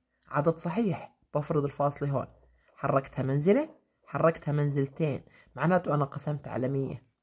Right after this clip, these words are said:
سبعة بالمية، سبعة بالمية. حركت الفاصلة منزلة باتجاه اليسار، كونها قسمة. تسعمية وواحد وخمسين بالألف، تسعمية وواحد وخمسين بالألف، معناته قسمت على عشرة. حركت الفاصلة منزلتين باتجاه اليسار،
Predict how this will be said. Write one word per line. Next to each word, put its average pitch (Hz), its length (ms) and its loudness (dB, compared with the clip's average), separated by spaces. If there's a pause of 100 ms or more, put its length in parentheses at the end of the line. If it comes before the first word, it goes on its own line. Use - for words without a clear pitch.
(160)
سبعة 123 300 -4
بالمية، 185 380 0
سبعة - 300 -10
بالمية. - 400 -18 (1040)
حركت 233 420 2
الفاصلة 226 420 4
منزلة 208 380 4
باتجاه 185 440 0
اليسار، 175 400 2
كونها 151 380 -2
قسمة. 151 440 -4 (580)
تسعمية 156 480 2
وواحد 139 220 4
وخمسين 139 420 -4
بالألف، 233 400 0
تسعمية 147 480 -2
وواحد 143 240 0
وخمسين 147 420 -4
بالألف، 160 500 2 (300)
معناته 147 300 -2
قسمت 143 380 -10
على 120 180 -4
عشرة. - 320 -6 (1160)
حركت 262 400 2
الفاصلة 262 440 6
منزلتين 240 960 2
باتجاه 180 580 2
اليسار، 160 600 0